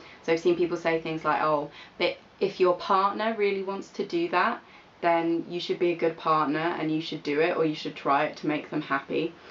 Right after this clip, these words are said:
And sometimes it feels like we're all in a competition to be the most activist and prove, like, prove to each other that the, we're the most, like, sexually liberated. And, like, no, when it comes to sex,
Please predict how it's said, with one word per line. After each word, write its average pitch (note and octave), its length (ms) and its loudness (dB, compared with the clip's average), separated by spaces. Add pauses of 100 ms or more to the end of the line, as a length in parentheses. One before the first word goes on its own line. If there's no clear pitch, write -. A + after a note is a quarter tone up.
(220)
And F3+ 100 0
sometimes F#3+ 480 0
it F#3 140 -2
feels F#3 180 0
like F3 180 0
we're F3+ 140 2
all F3+ 80 2
in E3+ 140 2
a E3+ 140 0
competition E3 500 -4
to - 100 -8
be D3+ 80 0
the C#3+ 80 -2
most C#3+ 300 -2
activist - 540 0
and D3 120 -6
prove, D3 260 -6 (460)
like, C#3 240 -2
prove D#3+ 280 0
to D#3 100 -10
each D3+ 180 0
other D#3 220 2
that D3+ 180 0
the, C#3+ 240 -4
we're D#3 240 2
the D#3+ 80 -2
most, D#3 340 0
like, D3 220 0 (100)
sexually D3+ 440 -2
liberated. C#3+ 680 -2 (300)
And, E3+ 240 0
like, F3+ 220 0 (360)
no, G3+ 400 2 (240)
when G#3+ 140 2
it A#3+ 80 -4
comes B3 180 -4
to A#3+ 80 -2
sex, - 380 -2